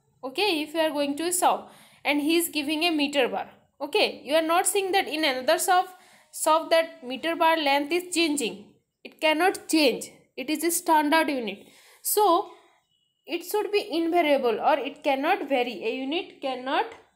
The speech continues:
vary. Or, uh, we have also seen with, by giving temperature, some materials expand, some materials contracts, like that. It cannot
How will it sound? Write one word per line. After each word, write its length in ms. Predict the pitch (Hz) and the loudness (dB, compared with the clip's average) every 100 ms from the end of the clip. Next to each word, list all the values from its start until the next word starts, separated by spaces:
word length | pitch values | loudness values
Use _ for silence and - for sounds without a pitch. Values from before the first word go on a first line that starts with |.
| _ _ | _ _
vary. 540 | 220 262 220 185 - _ _ _ _ _ _ _ _ _ _ _ _ _ | 0 2 2 -2 -8 _ _ _ _ _ _ _ _ _ _ _ _ _
Or, 320 | 214 294 349 349 - _ _ _ _ _ _ - | 2 4 4 -2 -12 _ _ _ _ _ _ -4
uh, 680 | 208 247 240 233 233 233 240 | 0 4 4 4 4 2 -2
we 120 | 269 320 | 0 4
have 300 | 330 330 277 | 4 2 -6
also 480 | 220 254 285 349 | 2 2 2 0
seen 600 | 339 349 311 311 311 262 - | 0 0 0 0 -4 -6 -8
with, 360 | 254 285 240 220 | -8 -8 -10 2
by 160 | 254 | 2
giving 420 | 277 262 269 320 311 | 2 -2 -2 -2 0
temperature, 580 | 294 285 294 294 285 | -2 0 -2 2 2
some 540 | 294 294 285 294 339 339 - _ | 2 4 4 2 -4 -8 -14 _
materials 540 | 254 247 269 285 285 - | -2 -2 2 2 0 -4
expand, 800 | 226 - - 269 254 254 269 262 | -4 -4 -2 2 2 2 -2 -4
some 240 | 302 285 | -2 0
materials 540 | 277 262 254 262 277 - | 0 -4 -2 0 0 -2
contracts, 720 | 247 240 240 262 254 254 - - | -2 -2 0 2 2 -2 -10 0
like 280 | 254 262 | 0 2
that. 180 | 262 311 - - - _ - | 2 0 0 -14 -20 _ -14
It 200 | 277 - | -14 0
cannot 560 | 294 285 349 453 453 | 2 4 2 2 -2